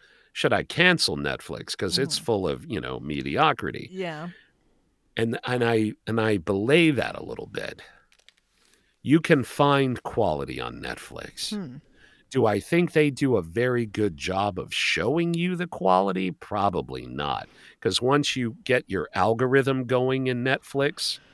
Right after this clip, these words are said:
Speaker 2: It's hard to find this stuff, yeah.
Speaker 1: Right. So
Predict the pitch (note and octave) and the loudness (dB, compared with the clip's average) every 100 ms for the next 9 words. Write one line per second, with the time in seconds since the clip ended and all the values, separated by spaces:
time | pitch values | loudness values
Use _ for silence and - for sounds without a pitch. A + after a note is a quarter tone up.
0 | _ _ _ _ _ - A#3 - A3+ A#3 | _ _ _ _ _ 0 0 0 2 4
1 | G#3+ G#3 - G3 G#3 G#3 G3 _ F3 E3+ | 4 -2 2 2 4 0 -4 _ -6 -6
2 | - D#3+ D2+ - F3 C#3 G#2 D#3 - - | -8 -10 -10 -10 -8 -6 -8 -14 -20 -20
3 | _ _ - B2+ F3 F3+ - - - - | _ _ -6 4 4 4 -4 -8 -20 -20
4 | - - - - D3 B2+ A#2 A2+ | -20 -20 -2 4 8 8 8 4